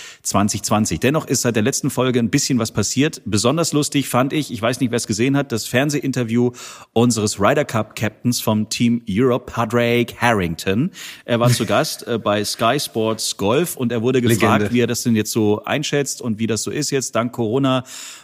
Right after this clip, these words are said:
Speaker 1: ob man den Ryder Cup eventuell, wenn überhaupt, spielen sollte und wenn ja, mit oder ohne Publikum. Das war so ein bisschen das Hauptthema. Und dann kam er so richtig in Rage und so ein bisschen ins Labern.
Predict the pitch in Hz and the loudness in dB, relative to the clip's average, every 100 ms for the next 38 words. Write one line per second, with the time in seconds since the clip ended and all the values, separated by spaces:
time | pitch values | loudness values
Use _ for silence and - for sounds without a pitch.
0 | - 123 - 135 117 98 101 143 127 113 | -2 -2 2 2 4 4 4 2 0 -2
1 | - - _ _ _ _ _ _ - - | -2 -8 _ _ _ _ _ _ -14 -4
2 | 101 98 135 135 92 113 139 135 - _ | 0 2 2 0 0 2 4 2 -2 _
3 | _ 104 123 120 95 101 143 - - 151 | _ 0 2 4 2 2 2 0 -4 0
4 | 160 135 135 139 143 127 117 107 92 95 | 0 0 0 0 0 2 0 0 0 0
5 | 117 131 - 101 127 - 113 107 92 98 | 2 0 0 0 0 0 0 2 2 0
6 | 92 156 180 165 175 127 - 117 107 104 | 0 -2 -2 0 2 0 0 0 0 0
7 | - 110 101 107 143 - - 170 170 190 | 0 -2 -2 0 -2 -2 -2 0 0 -4
8 | 226 - - - - - 123 127 160 160 | -4 -10 -18 -20 -2 2 4 4 2 0
9 | - 139 151 143 123 113 143 139 123 - | 0 0 2 0 0 0 0 0 0 -2
10 | - 123 123 101 117 131 123 113 107 110 | -2 0 0 0 0 0 0 0 0 0
11 | 120 - 120 101 95 90 110 156 175 185 | 0 0 -2 -2 -2 0 0 2 0 -2